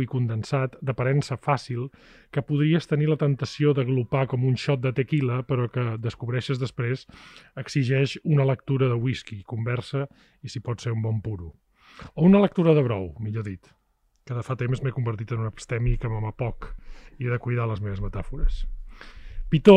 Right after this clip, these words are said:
fila els seus versos entorn una de les figures centrals de la mitologia grega, la serp que custodiava l'oracle de Delfos i que fou morta pel déu Apol·lo. Les cites d'Ovidi i de Calasso que encapçalen el text ens donen una pista valuosa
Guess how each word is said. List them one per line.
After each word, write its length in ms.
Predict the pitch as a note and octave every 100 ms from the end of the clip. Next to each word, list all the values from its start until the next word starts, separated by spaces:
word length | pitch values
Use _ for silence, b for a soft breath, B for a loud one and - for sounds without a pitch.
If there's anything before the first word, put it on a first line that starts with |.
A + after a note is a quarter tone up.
| F#3
fila 240 | G3 E3
els 160 | E3 -
seus 160 | D#3+ C3+
versos 460 | D3 C#3 E3 D#3 D3
entorn 460 | C3+ B2+ C#3+ D3 F#3+ _ F3+
una 160 | E3
de 120 | D#3 D3
les 100 | -
figures 400 | C#3 C#3 C3+ -
centrals 400 | C3 B2 A#2+ A#2
de 80 |
la 80 | B2+
mitologia 480 | A#2+ B2 A#2+ A2 A#2
grega, 380 | A#2 A2 F#2+ F#2+ B B B B B
la 140 | A#2+
serp 320 | - D3+ D3 -
que 80 | C#3
custodiava 560 | D#3+ - E3+ C#3 C3+ C3
l'oracle 460 | C3 B2+ B2+ C3+ C3
de 20 | A#2
Delfos 480 | C3 A#2 A#2 B2 - B B
i 100 | -
que 140 | B2 -
fou 160 | C#3+
morta 240 | C#3 B2 C3 A2+
pel 160 | A#2+
déu 80 | B2
Apol·lo. 440 | A#2 B2 G2 E2+ E2+ _ B B B B B
Les 160 | A#2+ -
cites 400 | E3+ D3+ D#3+ B2
d'Ovidi 520 | C3+ C3+ D3 C3+ C#3+
i 40 | C3+
de 80 |
Calasso 460 | B2 B2+ C#3+ - B2+
que 80 | A#2
encapçalen 480 | A#2 - C3+ C3 B2+
el 160 | A#2
text 240 | C3+ A#2+ C#3+
ens 160 | A2+
donen 240 | C3 C3 C3
una 160 | B2
pista 260 | C#3 - C3
valuosa 540 | B2 A#2+ C3+ B2 B2+